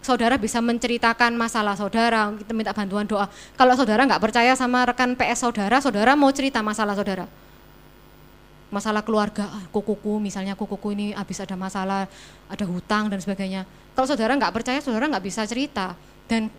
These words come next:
saudara-saudara yang lain nggak bisa menguatkan, kayak gitu.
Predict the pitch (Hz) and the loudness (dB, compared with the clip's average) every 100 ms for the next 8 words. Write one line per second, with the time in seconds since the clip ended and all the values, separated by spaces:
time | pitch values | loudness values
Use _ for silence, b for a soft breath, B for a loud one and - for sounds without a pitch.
0 | - - 262 220 220 247 208 220 247 285 | -18 -6 -2 0 0 0 2 2 4 4
1 | 320 302 226 190 190 254 262 269 269 269 | 6 4 2 -2 -2 0 2 2 2 0
2 | - 226 202 190 190 - - - 202 196 | -2 -2 -2 -6 -12 -20 -16 -10 -8 -6
3 | 196 185 | -6 -8